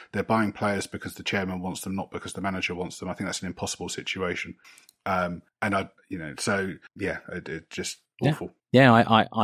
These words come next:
Speaker 2: I, I agree. And I think that, uh, again, we're back to my favourite word of this week's episode, which is moron. Those morons who think that Graham Potter, you know, should have done way better,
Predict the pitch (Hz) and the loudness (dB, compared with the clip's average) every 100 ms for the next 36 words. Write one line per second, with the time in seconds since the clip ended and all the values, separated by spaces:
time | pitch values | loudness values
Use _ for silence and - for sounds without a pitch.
0 | 104 - 104 98 101 101 95 95 98 - | 2 2 2 4 6 6 6 4 4 4
1 | 82 95 87 - 101 104 104 98 98 92 | 4 2 -2 0 0 4 4 4 4 2
2 | 104 - - 98 98 104 92 92 101 104 | 2 0 -2 -2 4 4 4 0 4 4
3 | 95 92 104 - 104 101 - - 113 - | 4 2 0 2 2 2 0 2 2 2
4 | - 92 - - 95 101 101 95 98 101 | 2 2 -2 -4 2 6 6 6 6 4
5 | - 110 113 104 117 110 101 101 - 104 | 4 8 8 10 10 12 10 6 2 0
6 | - 107 - - - 104 95 - 104 98 | 4 4 4 -4 2 4 4 4 2 4
7 | 95 - - - 104 95 - 120 104 92 | 0 -2 -8 4 6 8 8 8 8 8
8 | 107 95 92 104 110 104 92 107 101 95 | 4 4 -2 4 6 6 6 4 4 -4